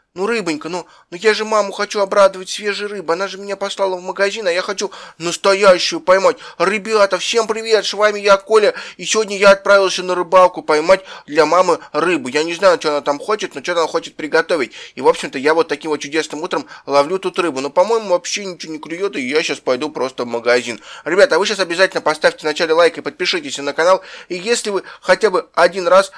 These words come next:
э, были на озере, там, на море, на речке, там, или купались, или просто отдыхали, если хотя бы один раз были, то прямо щас обязательно поставьте лайк и подпишитесь на канал. Я что-то поймал. Рыбу фугу. Ну, фугу.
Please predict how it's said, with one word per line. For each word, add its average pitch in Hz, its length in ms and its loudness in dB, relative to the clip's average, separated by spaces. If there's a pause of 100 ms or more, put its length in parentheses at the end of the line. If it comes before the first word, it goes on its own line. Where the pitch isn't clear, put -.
(100)
э, 156 140 2
были 175 240 -2
на 151 160 0
озере, 180 420 2
там, 143 220 -2
на 143 100 0
море, 165 320 0
на 147 140 -2
речке, 170 340 -6
там, 135 180 -4
или 131 80 -8
купались, 170 520 2
или 139 80 -8
просто 180 400 -2
отдыхали, 156 400 0 (240)
если 196 160 -8
хотя 214 240 0
бы 185 80 -2
один 196 160 0
раз 151 200 2
были, 196 200 -4
то 160 140 -6
прямо 170 200 0
щас 175 160 -6
обязательно 156 360 -6
поставьте 180 400 0
лайк 196 240 0
и 196 60 -6
подпишитесь 208 580 -6
на 214 60 -4
канал. 220 260 4
Я 220 100 0
что-то 233 180 -2
поймал. 226 480 4 (380)
Рыбу - 320 -6
фугу. - 420 -4 (800)
Ну, 214 140 0
фугу. 233 600 4